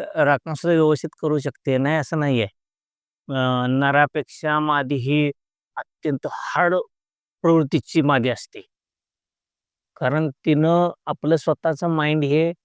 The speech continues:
अ, तीस टक्के आपली गर्भधारणा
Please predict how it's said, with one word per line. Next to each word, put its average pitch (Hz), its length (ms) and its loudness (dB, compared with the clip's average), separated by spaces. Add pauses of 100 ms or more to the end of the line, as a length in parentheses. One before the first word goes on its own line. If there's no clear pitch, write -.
(440)
अ, 131 80 -8 (160)
तीस 185 220 2
टक्के 135 400 -2 (460)
आपली 147 420 -2
गर्भधारणा 135 800 0